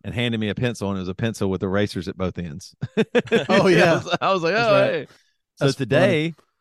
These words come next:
Speaker 1: I bought a bicycle off of Mar-, Facebook Marketplace, and the lady, uh, brought out the bike, and, uh, she said, "You're Toby?" I was like, "Yeah,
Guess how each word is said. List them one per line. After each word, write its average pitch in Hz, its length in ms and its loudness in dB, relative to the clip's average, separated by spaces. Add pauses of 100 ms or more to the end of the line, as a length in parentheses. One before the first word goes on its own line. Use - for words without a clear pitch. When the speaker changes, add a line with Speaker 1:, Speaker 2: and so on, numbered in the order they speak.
Speaker 1:
I 127 100 0
bought 139 340 0
a 117 140 -2
bicycle 117 600 0
off 107 200 -2
of 101 80 -2
Mar-, 117 220 0 (400)
Facebook - 280 0
Marketplace, 98 760 -6 (380)
and 113 220 0
the 107 60 -2
lady, 123 600 2
uh, 101 400 -2 (120)
brought 123 200 2
out 123 120 -2
the 113 60 -6
bike, 139 460 0 (320)
and, 107 640 -4
uh, 101 120 -8
she 131 120 -12
said, 120 180 -6
"You're 143 120 -6
Toby?" 170 480 -4
I - 80 -8
was 117 100 -4
like, 117 160 -6
"Yeah, 185 240 -4